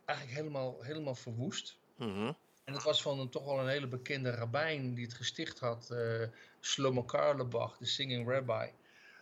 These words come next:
Speaker 1: En, eh, mijn zusje is daar getrouwd. En, eh, mijn vader heeft daar ook nog bomen geplant.
Speaker 2: Ja.
Speaker 1: En we hebben daar dus van de week, eh, we hebben een actie op gezet voor: "Jongens, we willen graag weer opnieuw bomen planten."
Speaker 2: Ja.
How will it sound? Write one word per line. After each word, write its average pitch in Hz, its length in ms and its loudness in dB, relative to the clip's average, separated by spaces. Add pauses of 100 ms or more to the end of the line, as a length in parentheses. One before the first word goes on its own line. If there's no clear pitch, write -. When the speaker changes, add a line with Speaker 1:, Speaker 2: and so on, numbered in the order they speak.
(260)
Speaker 1:
En, 123 520 0
eh, 120 440 2
mijn 127 280 2
zusje 139 340 4
is 123 120 2
daar 120 160 4
getrouwd. 113 1040 -2
En, 117 320 -4
eh, 117 540 2
mijn 120 160 0
vader 135 380 4
heeft 123 160 0
daar 120 120 2
ook 120 60 -2
nog 120 180 -4
bomen 117 300 4
geplant. 113 500 -4 (260)
Speaker 2:
Ja. 127 160 4 (260)
Speaker 1:
En 127 180 2
we 131 120 -2
hebben 165 260 2
daar 170 180 4
dus 160 260 -2
van 156 160 -4
de 151 80 -6
week, 175 280 2
eh, - 60 -18
we 151 400 0
hebben 143 220 -2
een 131 120 -2
actie 170 340 0
op - 100 0
gezet 123 380 0
voor: 127 180 -2
"Jongens, 139 260 0
we 131 100 0
willen 135 220 0
graag 120 200 0
weer 123 160 4
opnieuw 127 280 4
bomen 123 340 6
planten." 180 440 0 (200)
Speaker 2:
Ja. 135 320 4